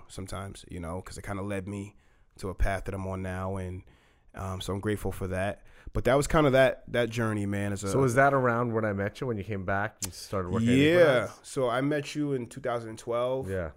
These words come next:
Speaker 1: I came back in two thousand and eleven. So, yeah.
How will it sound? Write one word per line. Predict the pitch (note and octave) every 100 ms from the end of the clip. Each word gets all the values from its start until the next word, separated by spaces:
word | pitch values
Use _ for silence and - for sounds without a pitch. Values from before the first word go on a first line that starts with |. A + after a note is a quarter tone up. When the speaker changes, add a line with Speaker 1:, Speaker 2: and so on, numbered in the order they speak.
| _ _ _ _ _ _ _
Speaker 1:
I | - A#2
came | - C3 B2
back | A#2 A#2 A2+ - G2+
in | G#2 G2+ G2+ G2+ F#2+ F#2+ F#2 F2 F2 F2 F2+ F#2+ - - _ _ _ _ _ _ _ _ _ _ _ _ _ _ _
two | - A2
thousand | - G#2+ G2+ G2 F#2
and | F2+
eleven. | E2 D#2 D2+ -
So, | - D2+
yeah. | E2+